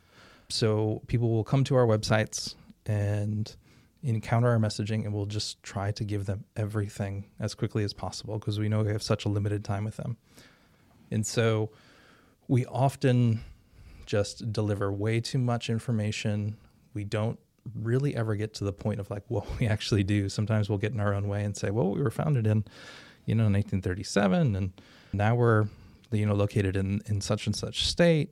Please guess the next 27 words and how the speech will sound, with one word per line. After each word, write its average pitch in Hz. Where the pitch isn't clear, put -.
and 104
we've 104
been 101
doing 104
this 104
for 101
a 95
while. 147
We 117
work 107
with 104
people -
from 101
all 101
over 104
the 110
world." 143
And 107
you 113
really 151
haven't 123
even 107
said 107
yet 104
what 110
you 107
do 107